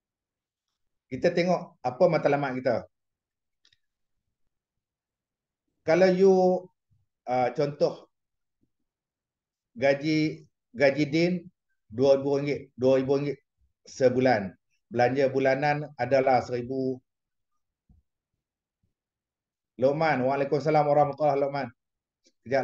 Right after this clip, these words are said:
Lokman, okey. Kalau Lokman ada pertanyaan, boleh tanya sebentar lagi. Saya nak jawab soalan Din sekejap. Kita boleh gunakan Gold Convert Account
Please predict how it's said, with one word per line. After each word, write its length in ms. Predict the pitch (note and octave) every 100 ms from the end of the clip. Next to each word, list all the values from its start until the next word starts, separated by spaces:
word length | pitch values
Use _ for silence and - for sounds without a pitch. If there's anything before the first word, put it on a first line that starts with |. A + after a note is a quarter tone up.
| C3+
Lokman, 240 | C3+ C3 B2+
okey. 400 | C#3 C#3 C#3+ C#3+ _ _
Kalau 160 | B2+ C#3
Lokman 400 | D3 D3+ D#3+ D#3+
ada 80 | D#3+
pertanyaan, 360 | E3 D#3+ E3+ E3+
boleh 120 | D3 D3+
tanya 220 | D3 C#3
sebentar 240 | C#3 C3+ C3+
lagi. 220 | C3 A#2+ _ _ _
Saya 200 | C3+ C3
nak 80 | C3
jawab 200 | C#3 C3+
soalan 280 | C#3 C3+ C3+
Din 160 | C#3 B2+
sekejap. 240 | A#2 A2 - _ _ _ _ _ _ _ _ _ _ _ _ _ _ _ _ _ _ _ _ _ _ _ _ _ _ _ _ _ _ _ _ _ -
Kita 240 | E3+ G#3
boleh 200 | F#3+ F#3 D#3+
gunakan 500 | F3+ F3 F3 F3 E3+ E3 - _ _ _ _ _
Gold 320 | A2+ C3 F#3 F#3
Convert 380 | E3+ E3 E3 C#3+
Account 560 | - D3 C3+ C#3 D#3